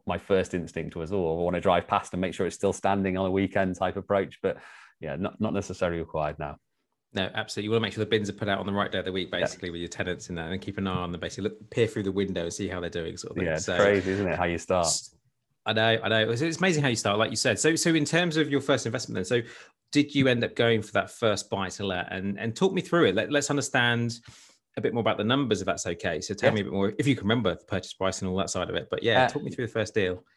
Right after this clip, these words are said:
Speaker 1: Yeah, I can. And, and partly because it's, it kind of sticks in your mind almost as a bit of a learning curve,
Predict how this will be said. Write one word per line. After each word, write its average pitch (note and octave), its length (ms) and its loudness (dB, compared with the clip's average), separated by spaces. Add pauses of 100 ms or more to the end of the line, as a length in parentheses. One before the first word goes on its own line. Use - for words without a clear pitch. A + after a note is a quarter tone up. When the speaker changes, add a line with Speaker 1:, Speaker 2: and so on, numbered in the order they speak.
Speaker 1:
Yeah, C#3+ 160 6
I C#3 40 6
can. D3 260 4
And, G#2 220 0
and B2 180 0
partly D3 260 4
because A2 320 2
it's, - 240 0
it A2 100 -4
kind A2 160 2
of G#2 80 -2
sticks A#2 240 -4
in A#2 80 -2
your G#2 100 0
mind G#2 300 2
almost A2 300 -2
as F#2 100 -4
a F#2 60 -4
bit F2 100 -2
of E2 80 -6
a F2+ 40 -4
learning F2+ 320 -2
curve, D#2+ 260 -4